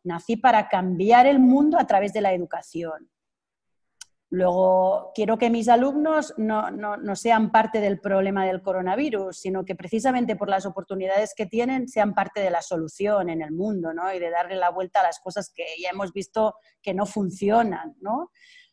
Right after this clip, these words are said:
Pero, pero claro, socialmente buscan esto, ¿no? Dices, "No, que un colegio no se tenga que volver a cerrar porque ya hemos visto que ha sido un problemón", que decimos aquí,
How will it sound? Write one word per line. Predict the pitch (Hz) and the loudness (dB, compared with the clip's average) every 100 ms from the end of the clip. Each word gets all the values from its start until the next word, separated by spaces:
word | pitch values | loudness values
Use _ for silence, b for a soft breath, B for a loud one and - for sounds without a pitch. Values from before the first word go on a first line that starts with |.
| _ - | _ -4
Pero, | 214 214 220 202 - - - | 2 4 4 2 -6 -18 -4
pero | 220 | -2
claro, | 214 277 254 | 4 6 6
socialmente | 254 233 285 294 294 339 349 370 370 - | 4 0 4 6 6 4 2 2 0 -2
buscan | 196 254 262 254 220 | 0 0 2 2 2
esto, | 220 - 208 | -2 -4 -6
¿no? | 196 240 | -4 -4
Dices, | 262 - 214 196 | -4 -4 -4 -4
"No, | 220 208 - b b | -2 -2 -6 b b
que | 277 | -2
un | 285 | 2
colegio | 294 285 285 294 | 6 6 6 2
no | 269 | -2
se | - 214 | -2 -2
tenga | 233 233 | -2 -2
que | 226 | -2
volver | 185 175 190 | -2 -2 2
a | 220 | 0
cerrar | 220 202 202 233 285 - _ | 0 -2 2 2 2 -4 _
porque | 190 180 180 | -6 -4 -2
ya | 190 | 0
hemos | 208 214 185 | 0 0 -2
visto | 220 - | -6 -6
que | 214 | -4
ha | 214 | -4
sido | - 214 226 - - | -2 -2 -2 -4 -4
un | 233 233 | -2 0
problemón", | 247 233 214 202 196 214 196 | 2 2 2 0 2 2 0
que | 185 185 | -2 -4
decimos | 180 196 185 180 | -4 -4 -4 -4
aquí, | 180 185 180 | -6 -8 -10